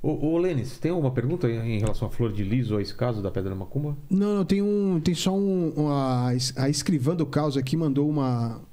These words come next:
Speaker 2: um, um abraço pro Ulisses, né? Falando, "Ulisses, admiro demais o seu trabalho, seu profissionalismo. Estava de, aguardando o seu último livro há um tempão.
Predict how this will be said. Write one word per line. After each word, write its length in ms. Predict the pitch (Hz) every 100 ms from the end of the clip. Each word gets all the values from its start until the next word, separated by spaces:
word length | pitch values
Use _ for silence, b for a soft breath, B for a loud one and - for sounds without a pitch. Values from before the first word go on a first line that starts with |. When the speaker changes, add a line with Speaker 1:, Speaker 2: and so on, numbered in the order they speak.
| -
Speaker 2:
um, 420 | 123 117 113 113
um 40 | 127
abraço 340 | 127 151 -
pro 100 | -
Ulisses, 380 | 127 147 - 113
né? 100 | 120
Falando, 220 | 127 131
"Ulisses, 240 | 170 156 147
admiro 300 | 143 165 156
demais 300 | 147 143 135
o 20 |
seu 80 | 139
trabalho, 600 | 165 160 190 196 196 196 B B
seu 140 | - 147
profissionalismo. 760 | 143 139 143 160 165 190 180
Estava 320 | 180 - 160 151
de, 140 | 147
aguardando 480 | 147 143 143 143 147
o 40 |
seu 200 | 139 147
último 380 | 139 143 147 143
livro 400 | 139 139 135 131 131
há 100 | 131
um 120 | 131
tempão. 520 | 156 156 139 151